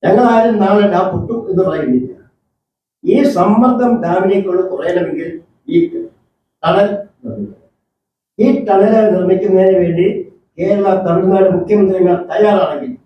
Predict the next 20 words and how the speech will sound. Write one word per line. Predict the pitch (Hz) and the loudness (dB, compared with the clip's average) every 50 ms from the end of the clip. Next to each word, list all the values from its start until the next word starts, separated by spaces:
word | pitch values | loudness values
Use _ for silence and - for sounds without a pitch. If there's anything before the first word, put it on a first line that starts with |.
| _ _ _ _ _ _ _ _ _ _ _ _ _ - - | _ _ _ _ _ _ _ _ _ _ _ _ _ -6 -2
ഞങ്ങൾ | 170 180 180 185 196 190 190 190 190 190 185 - - _ _ _ _ _ _ _ | 0 0 2 4 4 4 2 2 0 -6 -12 -14 -18 _ _ _ _ _ _ _
കൂടെ | 165 170 170 165 - - | -8 -6 -4 -4 -6 -8
കൂടി | 143 147 160 165 170 - - | -8 -6 -6 -4 -4 -4 -2
പണം | 160 180 185 185 175 | 0 2 2 2 2
തരാമെന്ന് | 170 160 156 156 156 151 151 143 143 143 | 0 0 0 0 0 0 0 -2 -2 -4
കേന്ദ്ര | 143 151 151 175 - - 143 | -4 -4 -2 -4 -4 -6 -6
സർക്കാർ | 143 143 - 151 143 143 143 139 | -8 -8 -6 -6 -4 -4 -4 -4
ഞങ്ങൾക്ക് | 139 143 143 147 143 143 | -6 -8 -8 -10 -12 -10
തന്ന | 143 143 139 139 - - - - _ _ _ _ _ _ _ _ _ _ - | -8 -6 -6 -6 -6 -8 -10 -12 _ _ _ _ _ _ _ _ _ _ -2
ഒരു | 190 226 262 240 | 0 2 2 4
മാസം | 208 196 185 175 165 147 | 2 2 2 0 -2 -2
മുമ്പ്, | 135 123 - - - - - _ - | -2 -2 -2 -4 -6 -10 -14 _ -12
കഴിഞ്ഞ | 139 143 - 170 180 185 175 175 165 | -10 -8 -4 -2 -2 0 0 -2 -2
ഡിസംബർ | 160 151 - 214 - - 196 180 | -4 -4 -2 0 0 2 0 0
മാസത്തെ | 165 156 - - - - - - - - | -2 -2 -4 -6 -10 -14 -14 -14 -14 -12
ഉത്തരവ്, | - - - - - - 135 147 - _ _ _ _ _ _ _ _ _ _ - | -8 -6 -4 -4 -2 -4 -6 -8 -12 _ _ _ _ _ _ _ _ _ _ -10
അത് | - 143 143 143 143 143 139 143 147 | -6 -4 0 0 0 0 0 -2 -4
അവരുടെ | 139 151 156 151 147 - - - - _ _ - 139 131 | -6 -4 -4 -4 -4 -4 -6 -10 -12 _ _ -12 -10 -8
നിർദ്ദേശം | 131 123 131 143 143 143 139 135 123 | -6 -4 -2 -2 -2 -2 -2 -4 -6
ഞങ്ങളിലുണ്ട്. | 117 113 113 110 107 104 98 92 92 - | -6 -6 -4 -6 -6 -6 -8 -10 -12 -14